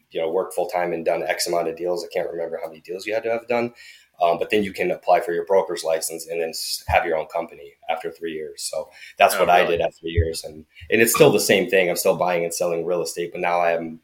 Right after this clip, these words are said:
Speaker 1: you know, I have the company, and then I can hire agents under me as well.
Speaker 2: Oh, okay. So s-, if someone was, like, had this idea of getting into real estate, they should have in, in their mind the goal of, "Okay, I wanna get, like, you know, get your own company and, like, hire other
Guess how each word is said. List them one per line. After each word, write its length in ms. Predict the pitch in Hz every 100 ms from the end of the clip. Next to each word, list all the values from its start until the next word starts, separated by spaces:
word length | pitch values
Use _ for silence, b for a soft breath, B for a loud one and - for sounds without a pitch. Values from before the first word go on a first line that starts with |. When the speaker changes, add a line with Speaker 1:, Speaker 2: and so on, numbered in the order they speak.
| _
Speaker 1:
you 120 | 92 85
know, 60 |
I 80 | 80
have 140 | 90
the 60 | -
company, 440 | - 80 85 85
and 100 | 80
then 100 | 80
I 60 | 80
can 160 | 80 80
hire 260 | 82 82
agents 420 | 82 85 - - 90
under 160 | 85 80
me 160 | 80
as 140 | 80 -
well. 420 | 82 82 78 - _ _ _ _ _ _ _ _ _ _ _ _ -
Speaker 2:
Oh, 240 | 117 104 104
okay. 220 | - 78
So 220 | - 95 87
s-, 220 | - _ 104 98 -
if 120 | 107
someone 340 | - 110 104 98
was, 120 | 90
like, 220 | 90 - -
had 180 | 95
this 160 | 82 -
idea 200 | 87 85
of 80 | -
getting 180 | 87 80
into 180 | -
real 160 | 80 82
estate, 240 | - 78 -
they 80 |
should 200 | 76 85
have 160 | 82 80
in, 200 | 80 76 _
in 80 | 85
their 200 | 82 78
mind 360 | 82 80 78
the 180 | 76 78 -
goal 420 | 82 80 78 71
of, 140 | 73 73
"Okay, 140 | 76
I 40 | 76
wanna 160 | 82 - _ -
get, 140 | 92
like, 140 | 82 _ _ _ _ _ _
you 80 | 95
know, 80 | 76 73 _ -
get 100 | 98
your 160 | 85
own 60 | 78
company 600 | - 98 - 80 73 69 b b b b -
and, 140 | 76
like, 200 | 65 65 _
hire 320 | - 95 85 80
other 180 | 80